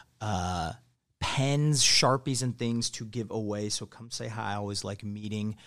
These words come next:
friends of the pod. Um, and, uh, reach out at Pharmacy to Dose, T O to dose. Uh, classic email, pharmacy to dose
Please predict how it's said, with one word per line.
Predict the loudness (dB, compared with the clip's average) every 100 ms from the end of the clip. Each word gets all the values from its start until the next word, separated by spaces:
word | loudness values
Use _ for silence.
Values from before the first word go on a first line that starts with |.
| -20 -12
friends | -2 -2 -2
of | -6
the | -8
pod. | -2 0 2 0 -2 -4
Um, | -4 -2 -2 -2 -2 -4
and, | -2 0 0 0 -2 -4 -10 -20 -18 -4
uh, | -2 2
reach | 2 4 6
out | 6 4 0
at | -2 0
Pharmacy | 0 2 0
to | 0
Dose, | 2 2 2
T | 0 0
O | 0
to | 0
dose. | 0 0 0 -2 -4
Uh, | -4 -2 -4 -6 _ _
classic | -4 0 0 -2 -6
email, | -10 -6 -2 -2
pharmacy | -2 -2 -2 0
to |
dose | 2 2